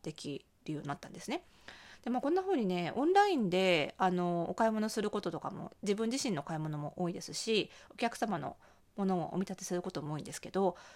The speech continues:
私ほぼそのオンラインで見たものが、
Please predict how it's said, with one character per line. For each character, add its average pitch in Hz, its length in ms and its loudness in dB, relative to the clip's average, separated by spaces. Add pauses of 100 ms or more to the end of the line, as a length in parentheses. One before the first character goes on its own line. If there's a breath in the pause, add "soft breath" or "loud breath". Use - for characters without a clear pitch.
(200 loud breath)
私 - 280 -4
ほ 415 160 2
ぼ 269 440 4
そ 208 100 -2
の 196 140 0
オ 269 100 2
ン 339 100 4
ラ 359 120 4
イ 359 80 0
ン 247 60 0
で 160 100 -2
見 190 140 0
た 180 140 0
も 165 120 -4
の 151 140 -8
が、 196 340 4